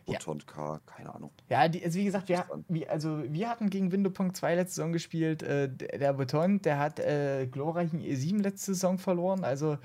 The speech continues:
Speaker 1: den sehe ich eigentlich, äh, schlechter als den Tobias an. Dann, ja, die Mädels, die waren bockstark gegen uns.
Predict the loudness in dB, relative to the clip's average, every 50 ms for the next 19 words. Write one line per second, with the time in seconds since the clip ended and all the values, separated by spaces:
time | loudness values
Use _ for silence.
0 | -10 -16 -14 -16 -16 -16 -10 -2 2 2 2 4 4 2 2 2 0 -2 -2 -2
1 | -2 -4 -4 -2 -2 -2 -4 -6 -12 -10 -8 -6 -4 -4 -4 -4 -6 -6 -2 -2
2 | -2 -2 0 -2 -2 -2 -2 -4 -4 -6 -4 -6 -4 0 2 2 2 2 -2 -4
3 | -4 -2 0 0 0 0 -2 -4 -8 -20 -20 -20 -20 -20 -20 -20 _ -2 0 2
4 | 4 4 4 2 0 0 0 -2 -4 -6 -8 -10 -4 0 2 2 2 2 0 0
5 | 0 2 4 4 4 4 2 -2 -4 -4 0 2 2 2 2 2 0 0 -2 -2
6 | 0 0 0 0 0 0 0 2 4 4 4 4 4 2 -2 -10 -10